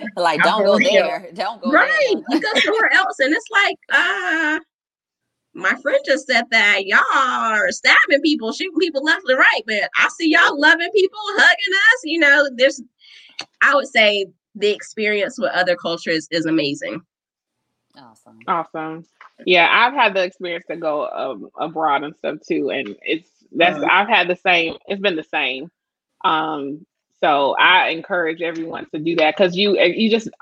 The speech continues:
Speaker 4: I think you automatically expand your horizons and you, your viewpoint changes,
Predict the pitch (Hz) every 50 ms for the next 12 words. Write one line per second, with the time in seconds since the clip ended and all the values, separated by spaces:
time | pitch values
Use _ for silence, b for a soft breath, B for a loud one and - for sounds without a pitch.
0 | - 78 - 156 185 202 - 277 285 269 262 - - 202 185 185 175 175 175 175
1 | 175 185 - 185 185 165 160 - _ - 190 190 185 180 180 180 185 180 151 156
2 | 160 165 175 185 202 202 208 202 202 214 220 208 - _ _ _ _ _ _ 170
3 | 175 175 165 170 180 180 170 160 180 175 170 165 151 151 165 185 190 196 - 226
4 | 208 196 190 - 147 - 240 208 214 214 220 208 202 214 202 202 202 202 208 202